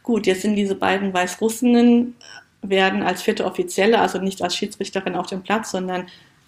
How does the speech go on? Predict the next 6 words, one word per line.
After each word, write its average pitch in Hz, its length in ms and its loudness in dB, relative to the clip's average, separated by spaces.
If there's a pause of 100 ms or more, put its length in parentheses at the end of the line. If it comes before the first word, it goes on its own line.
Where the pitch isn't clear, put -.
Anführungsstrichen - 580 -8
nur 220 360 4
an 196 100 -2
der 180 120 0
Seitenlinie 240 720 4
eingesetzt. 233 720 -2